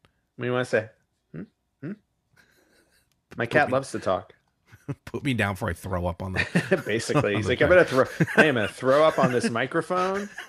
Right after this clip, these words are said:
Speaker 1: if you do not put me down." Okay, bye.
Speaker 2: Um, so yeah, so, uh, it's, I don't know. I, I guess
Speaker 1: I
Speaker 2: I'll wait a little bit more. 'Cause you know what it is? 'Cause there's no one else saying, "Hey,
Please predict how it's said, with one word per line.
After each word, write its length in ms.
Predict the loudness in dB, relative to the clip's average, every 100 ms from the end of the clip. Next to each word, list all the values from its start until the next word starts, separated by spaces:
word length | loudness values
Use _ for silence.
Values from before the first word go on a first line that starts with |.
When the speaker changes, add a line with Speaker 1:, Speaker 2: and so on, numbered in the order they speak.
| -8 -6 -8 -8 -14
Speaker 1:
if 140 | -14 -8
you 120 | -8
do 220 | -4 -2
not 220 | 0 0
put 260 | 0 -4 -4
me 120 | -6
down." 420 | -2 0 -2 -6 -12 -16 -18 _ _ -14 -12
Okay, 160 | -12 -10
bye. 200 | -8 -10 -12 -16 -14 -12 -14 -16 -4
Speaker 2:
Um, 500 | 2 4 4 2 0
so 220 | 4 6
yeah, 340 | 6 6 4 0
so, 380 | 0 2 2 4
uh, 160 | 2 4
it's, 400 | 2 0 -4 -6 -6 _ _ 0
I 100 | 4
don't 140 | 4
know. 140 | 4 -2 0 2
I, 220 | 4 4 6
I 40 |
guess 180 | 4 6
Speaker 1:
I 40 |
Speaker 2:
I'll 80 | 6
wait 180 | 6 4
a 40 |
little 320 | 4 2 4 4
bit 160 | 2
more. 400 | 2 2 2 0 -2
'Cause 140 | 2 4
you 40 |
know 80 | 6
what 120 | 4 4
it 40 |
is? 100 | 4
'Cause 180 | 2 -2 _ 0
there's 260 | 6 6
no 240 | 6 4 6
one 200 | 6 4
else 240 | 4 2 2
saying, 360 | 2 4 4
"Hey, 420 | 4 4 4 0